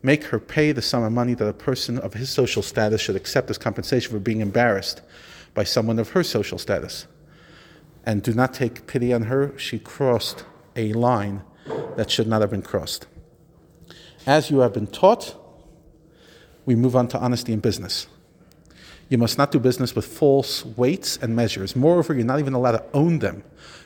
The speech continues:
You must not keep two different weights in your pocket that you perpet-,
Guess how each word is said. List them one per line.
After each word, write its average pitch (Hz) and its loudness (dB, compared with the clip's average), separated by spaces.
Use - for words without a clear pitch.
You 123 0
must 123 0
not 160 -2
keep - -4
two - -2
different 120 0
weights 120 2
in 113 0
your 107 2
pocket - 0
that 110 0
you 110 2
perpet-, - -4